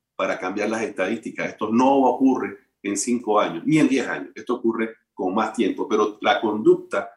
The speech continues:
tiene que ser sostenida. Si logramos que nuestra población empiece a comer más sano y logramos que nuestra población haga ejercicio, construyéndole más parques, por ejemplo, con facilidades para acceso, vamos a tener, sin ninguna duda,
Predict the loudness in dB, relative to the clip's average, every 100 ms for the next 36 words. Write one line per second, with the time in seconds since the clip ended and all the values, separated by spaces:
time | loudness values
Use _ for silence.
0 | _ _ _ 2 2 -2 -2 -2 -4 -6
1 | -8 -8 -8 -10 _ -20 -20 _ 4 4
2 | 4 2 2 2 2 0 0 0 0 -2
3 | -2 -2 -4 -4 -6 -6 -6 -4 -4 -4
4 | -4 -4 -8 _ _ _ _ 0 2 2
5 | 0 -2 -4 -4 -4 -2 -4 -4 -2 -2
6 | -6 _ 0 2 2 0 -6 -8 -6 -4
7 | -4 -8 -8 _ _ _ _ -4 0 2
8 | 4 4 2 0 0 2 2 2 -4 -8
9 | -8 -8 -8 -8 -6 -6 -8 -8 -10 -10
10 | -2 0 0 -2 -6 -4 -2 -2 -4 -12
11 | _ _ _ _ _ -2 0 0 -4 -6
12 | -6 -8 -6 -6 -8 -14 -10 -4 -2 -2
13 | -6 -2 -2 -2 -4 -8 -8